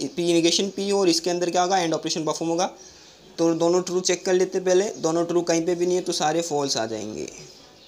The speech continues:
तो इसका भी आप screenshot ले लीजिए। Next है negation P implication of negation of Q, फिर and negation Q implication of negation P। तो देखिए इसमें सब negation ही negation है,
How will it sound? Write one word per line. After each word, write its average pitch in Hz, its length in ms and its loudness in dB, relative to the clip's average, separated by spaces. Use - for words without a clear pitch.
तो - 60 -4
इसका 180 200 0
भी 190 80 4
आप 185 140 2
screenshot 165 500 0
ले 165 100 2
लीजिए। 156 300 -2
Next 196 320 0
है 202 120 2
negation 185 460 2
P 180 100 -4
implication 170 720 0
of 170 100 0
negation 147 400 -2
of 147 160 -4
Q, 165 180 4
फिर 156 300 0
and 160 320 2
negation 156 440 0
Q 190 200 -4
implication 160 520 -2
of 160 80 -2
negation 135 380 -2
P। 127 120 -2
तो 143 60 -10
देखिए 165 240 0
इसमें 185 180 0
सब 175 200 -4
negation 160 440 0
ही 165 80 2
negation 139 460 0
है, 117 80 -10